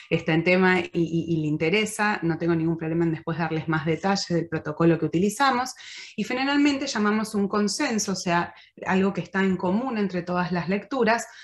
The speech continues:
para generar el archivo fasta, que es este archivo que finalmente analizamos, eh, donde tenemos el consenso de cada una de las muestras secuenciadas.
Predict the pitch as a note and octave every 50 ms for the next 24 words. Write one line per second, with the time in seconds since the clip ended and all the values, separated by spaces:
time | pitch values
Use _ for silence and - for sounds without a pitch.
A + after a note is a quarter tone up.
0 | - - _ - A#3 A#3 A#3+ C4 C4+ - - - G#3+ G#3 G3+ G3 G#3 G#3 A3 G#3
1 | G3 F3 D#3+ - - F3+ F3 F#3+ F#3+ - - A#3 A3 F#3 E3 - _ - G3 G#3
2 | G#3+ - - _ _ _ - F#3 - G3 F#3 F#3+ - G3 F3+ F3+ - G#3 G#3 G#3+
3 | G#3 F#3+ F3+ - - E3+ E3+ E3 E3 E3 E3+ E3+ F3 F3 F3 F3 F3 E3+ D#3+ E3
4 | F3 E3+ - - G#3 G3 F#3 F3+ F3 F3+ G3 - - - _ _ _ _ _ _
5 | _ _ - - E3 D#3 D3+ D3+ D#3 D#3+ D#3 D3+ D3+ D#3 E3 E3 E3+ E3+ - F3+
6 | E3 - D#3+ E3 D#3+ - - E3 D#3+ E3 E3 - F3+ F3+ E3 D3 - D#3 D#3 D#3
7 | D#3 D#3 D#3 D#3 D#3 D#3 D#3+ D3+ D3+ D3 - E3 D#3 D#3 D3+ - - D#3+ E3 E3
8 | - - D3 - C#3 C#3 C3+ - - - C#3 C3+ C3 B2+ B2 - - - - _